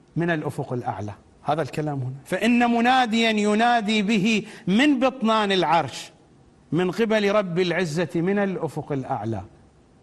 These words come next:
هو نفس المضمون لا يفرق عند محمد وآل محمد،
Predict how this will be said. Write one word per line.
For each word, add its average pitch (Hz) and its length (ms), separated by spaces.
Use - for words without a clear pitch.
هو 175 80
نفس 285 280
المضمون 202 720
لا 180 180
يفرق 214 440
عند 151 240
محمد 143 500
وآل 123 440
محمد، 104 400